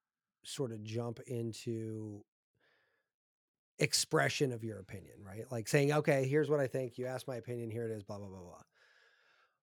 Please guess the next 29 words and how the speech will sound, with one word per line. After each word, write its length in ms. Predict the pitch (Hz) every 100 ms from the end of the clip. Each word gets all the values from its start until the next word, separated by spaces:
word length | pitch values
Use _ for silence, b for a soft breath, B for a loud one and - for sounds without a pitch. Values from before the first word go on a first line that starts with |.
| _
But 100 | 190
in 80 | 254
this 140 | 311 -
particular 480 | 226 240 254 220
case, 400 | 165 170 185 208
like, 220 | 233 175 - -
I, 160 | 156 151 _
I 160 | - 151
ended 300 | 165 202 196
up 160 | 165 -
finding 420 | 151 139 143 127
out 220 | 101 - -
that, 160 | 123 -
like, 220 | 123 113
while 220 | 139 143
I 100 | 139
definitely 560 | 123 143 151 180 170 143
have 460 | 101 131 123 113 113 _
an 120 | 127 110
opinion 580 | - - - 185 135
on 180 | 90 85
it, 140 | 95 - _ -
it 120 | 156
is 220 | 160 147 135
a 60 |
very 400 | 123 127 151 156
nuanced 760 | 139 135 147 127 117 113 - 113
and 100 | 110
layered 580 | 113 123 117 113 110